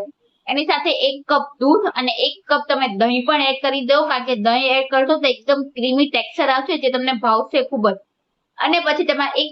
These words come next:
ચમચી મધ એડ કરીને આને બરાબર મિક્સ કરી દો. પછી તેને પાંચ થી દસ મિનિટ માટે ફ્રીજમાં મૂકી દો,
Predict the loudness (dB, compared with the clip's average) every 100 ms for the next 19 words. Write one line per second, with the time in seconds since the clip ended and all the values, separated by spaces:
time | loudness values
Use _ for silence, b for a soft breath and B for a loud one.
0 | -4 -4 -2 -2 0 2 2 2 0 0
1 | 0 0 -2 0 0 0 0 0 0 -2
2 | -4 -4 -2 2 2 0 -2 -2 0 0
3 | -2 -2 -4 -2 -2 0 0 0 -2 -2
4 | 0 -2 -2 -4 -2 0 2 0 0 0
5 | 0